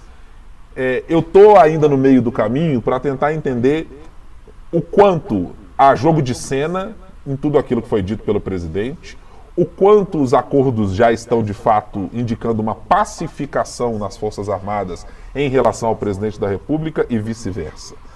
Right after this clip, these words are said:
Pra começar essa conversa, Marina, eu queria saber de você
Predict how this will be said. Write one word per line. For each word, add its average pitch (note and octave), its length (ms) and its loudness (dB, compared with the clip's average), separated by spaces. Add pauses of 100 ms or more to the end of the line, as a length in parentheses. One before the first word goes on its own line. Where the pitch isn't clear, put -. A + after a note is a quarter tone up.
(420)
Pra D#3 140 2
começar D#3 560 6
essa A2+ 500 0
conversa, A2 580 -2
Marina, E2+ 380 -8
eu D#2+ 80 -12
queria C3+ 460 4
saber A#2 260 2
de A2 80 -4
você D3 500 2